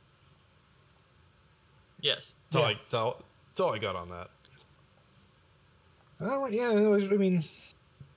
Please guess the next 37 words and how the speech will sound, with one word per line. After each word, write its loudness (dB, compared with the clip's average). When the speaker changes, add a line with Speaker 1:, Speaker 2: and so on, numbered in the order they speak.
Speaker 3:
what -2
came 2
of 2
it -4
came -2
of -2
it. -2
Nothing -2
f-, -8
spectacular -4
for -8
anybody. -4
Speaker 2:
Still -6
can't -2
play 0
Speaker 3:
So. -6
Speaker 2:
Fortnite -2
on -4
my -4
iPhone -8
eight. -6
I -2
was -2
robbed. -6
It's -14
an -8
injustice. -6
Speaker 3:
Can 0
you -2
even -12
play 0
it 2
on 0
the 0
Android -2
anymore 0
either? -4